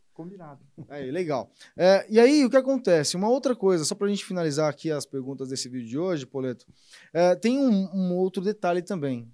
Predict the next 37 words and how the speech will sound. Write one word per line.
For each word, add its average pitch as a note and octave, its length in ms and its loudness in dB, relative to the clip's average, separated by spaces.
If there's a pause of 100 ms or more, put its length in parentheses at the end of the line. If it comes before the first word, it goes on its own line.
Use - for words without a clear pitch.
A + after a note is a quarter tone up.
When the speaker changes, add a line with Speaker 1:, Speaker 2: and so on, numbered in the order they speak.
(120)
Speaker 2:
As D3+ 140 -8
pessoas G3+ 560 2
que G3 120 -6 (380)
falam F3+ 380 -2
o F#3 40 -4
seguinte, D#3 400 -4
"Ah, B3 240 6 (380)
já C#4 300 4
que G#3 440 2 (640)
a G3 100 4
minha C4 160 6
tomada G#3 560 4
não G3 300 -2
en-, G3 140 -2
minha F3+ 160 -2
tomada A3 360 0
da, G#3+ 160 2
da, F3+ 360 4
sei F#3+ 120 -2
lá, E3 80 4
da D3+ 100 0
chapinha F#3+ 460 -2
não G#3 220 -2
entra A3+ 260 -4
na, E3 120 -2 (180)
na, D3+ 280 -6
na, C#3 220 -10
aqui C3+ 160 -16
no C#3+ 200 -10
banheiro D#3 560 -2
ou D#3+ 260 0
na, C3 200 -6
na A#2 120 -12
sala, G3 380 0
sei D3+ 160 -2
lá D3+ 120 2
onde, F3+ 360 0